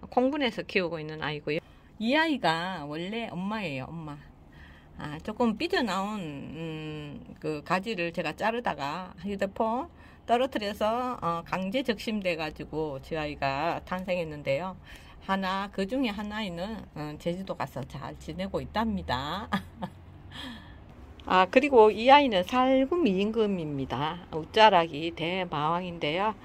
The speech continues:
어, 위로 자라다가 자연스럽게 제가 흘러내리도록 이렇게,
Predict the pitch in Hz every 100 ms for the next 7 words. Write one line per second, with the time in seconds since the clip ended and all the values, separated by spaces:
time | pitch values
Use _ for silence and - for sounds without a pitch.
0 | - - - - - 165 165 202 208 196
1 | 190 196 143 143 143 - - 135 156 185
2 | 196 220 220 170 160 151 156 254 233 165
3 | 147 170 165 139 135 143 147 - 156 202